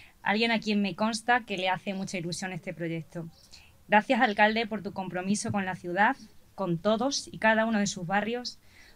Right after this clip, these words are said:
por tu apuesta por el deporte, especialmente por este deporte base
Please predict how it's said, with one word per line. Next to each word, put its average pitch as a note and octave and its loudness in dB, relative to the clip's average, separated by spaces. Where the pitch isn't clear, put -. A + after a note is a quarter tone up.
por G#3+ 4
tu A3 0
apuesta A#3 2
por A3 2
el G#3+ 2
deporte, G#3+ -2
especialmente A3+ 0
por G#3 0
este G#3+ -2
deporte G#3 -4
base F#3 -2